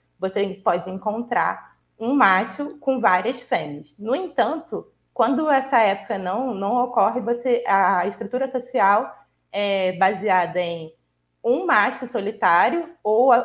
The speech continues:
ou uma, uma coligação entre dois machos aparentados e, de outro lado, um grupo com várias fêmeas e os seus filhotes, né? Uma, uma, um clã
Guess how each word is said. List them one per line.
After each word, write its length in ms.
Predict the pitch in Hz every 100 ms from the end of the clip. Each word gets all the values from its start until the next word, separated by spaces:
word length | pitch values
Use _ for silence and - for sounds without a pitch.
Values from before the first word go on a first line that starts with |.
| 214
ou 280 | 208 220
uma, 320 | 220 220 208 -
uma 760 | 202 196 190 190 175 170 160 -
coligação 760 | - 226 240 254 247 233 196 190
entre 520 | 196 190 196 185 185
dois 320 | 175 196 208
machos 560 | 202 180 185 202 190 -
aparentados 1040 | 190 185 175 175 202 185 165 185 349 - _ _ _ _ _
e, 280 | 254 262 285
de 120 | 240
outro 300 | 277 285 294
lado, 560 | 285 202 202 262 269 262
um 220 | 247 262
grupo 360 | 233 226 240 254
com 260 | 269 262
várias 500 | 196 196 208 226 320
fêmeas 640 | - 220 190 190 262 - - _ _ _ _
e 240 | 226 226
os 120 | 240 240
seus 240 | 233 240
filhotes, 580 | - 302 196 165 - 170
né? 180 | 175 170
Uma, 440 | 175 170 165 160
uma, 640 | 185 175 170 165 160 156 -
um 140 | 208
clã 380 | 233 226 185 226